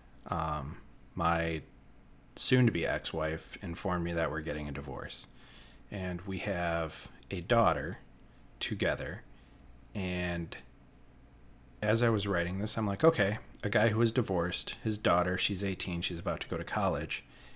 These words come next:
and him dealing with soon she is going out of state, and he will have no one there." And the fact that he put his life on hold for her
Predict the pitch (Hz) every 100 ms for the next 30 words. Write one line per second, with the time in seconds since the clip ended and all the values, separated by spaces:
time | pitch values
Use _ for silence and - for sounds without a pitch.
0 | - - 101 95 92 90 87 - - -
1 | - 131 117 107 101 - - - 107 104
2 | 101 95 85 85 85 - - - - -
3 | - - - - - - - 117 110 107
4 | - 92 87 - 92 92 - 92 90 -
5 | - - 127 80 78 - - - - -
6 | - - 87 87 - 107 101 90 92 82
7 | 80 80 - - - - - - - -
8 | 107 104 87 80 78 85 78 50 - -
9 | - - - - - 85 92 - 107 87
10 | - 95 - 120 - 113 - 87 85 85
11 | 82 80 76 - - 156 113 - - 143
12 | - 135 135 -